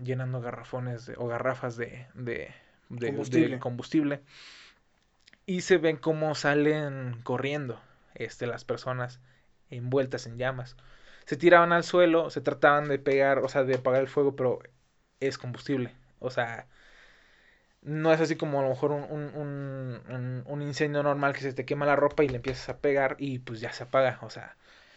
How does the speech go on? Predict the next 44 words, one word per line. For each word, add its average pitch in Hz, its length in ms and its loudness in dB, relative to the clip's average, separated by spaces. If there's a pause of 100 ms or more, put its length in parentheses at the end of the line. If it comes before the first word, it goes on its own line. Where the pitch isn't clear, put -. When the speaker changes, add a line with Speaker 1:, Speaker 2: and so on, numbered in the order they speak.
Speaker 1:
le 123 80 -8
empiezas 139 260 0
a 196 120 4
pegar 139 420 4 (460)
y, 165 340 -2
este, 113 1120 -6
pero, 127 280 0
o 120 60 -6
sea, 131 160 -4
es 127 120 -6
que 143 120 -2
es, 135 200 -8
es 127 140 -6
gasolina. 120 500 -8
O 123 40 -16
sea, 127 140 -4
no 131 420 -4
había 139 220 0
manera 131 340 -4
que - 100 -12
se - 80 -18
pudieran 117 560 -12
apagar. 120 420 -4 (260)
Se 147 120 -6
tiraron 156 380 4
al 139 100 0
suelo 135 260 -2
y - 40 -4
empezaron 127 300 -8
a 127 60 -6
rodar, 120 300 -4 (800)
pero 120 680 2
no 139 320 0
era, 113 640 -6
este, 113 400 -12
lo 117 120 -14
suficiente. 123 600 -8 (100)
Ahora 139 180 4
sí 143 120 -6
que 151 120 -2
fue 156 160 4
una 156 220 4
gran 135 220 0
tragedia. 170 560 -4